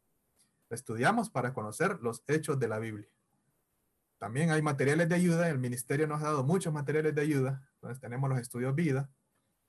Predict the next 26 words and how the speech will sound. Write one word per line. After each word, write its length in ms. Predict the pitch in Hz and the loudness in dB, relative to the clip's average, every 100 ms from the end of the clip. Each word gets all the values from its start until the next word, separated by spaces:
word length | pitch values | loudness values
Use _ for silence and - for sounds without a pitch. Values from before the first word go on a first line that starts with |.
| _ | _
Tener 160 | 120 147 | -4 0
materiales 440 | 147 139 139 131 | 0 0 0 2
de 80 | 120 | 2
ayuda. 360 | 123 110 104 _ _ _ _ _ _ _ _ | 0 0 -6 _ _ _ _ _ _ _ _
Entonces, 200 | _ 127 | _ -4
la, 220 | 120 113 | -4 -6
el 100 | 110 | -10
primero, 320 | 113 120 190 196 | -8 -2 0 0
estudiar, 540 | - 117 120 165 151 | -4 -4 -2 -2 0
eh, 80 | - | 0
orar, 240 | 117 143 | 0 0
leer 160 | 156 156 | 0 -2
la 140 | 151 | 0
palabra. 420 | 175 185 151 175 - _ _ _ _ | 2 2 0 -4 -10 _ _ _ _
Estudiar 420 | - - 107 123 | -18 -12 -4 -2
la 140 | 180 175 | 0 0
palabra. 480 | 180 226 233 214 _ _ _ _ _ _ _ _ | 2 4 2 0 _ _ _ _ _ _ _ _
Ahora, 240 | 175 214 | -2 -2
conocer 400 | - 127 113 139 | -2 -4 -2 -2
los 180 | 160 160 | 0 0
hechos 400 | 220 170 214 - _ _ _ _ | 0 -2 -8 -10 _ _ _ _
y 160 | 220 208 | -6 -4
usar 300 | 135 147 165 | -4 0 2
materiales 400 | 165 127 135 135 | 4 2 0 0
de 80 | |
ayuda. 320 | 117 123 110 | 0 -2 -4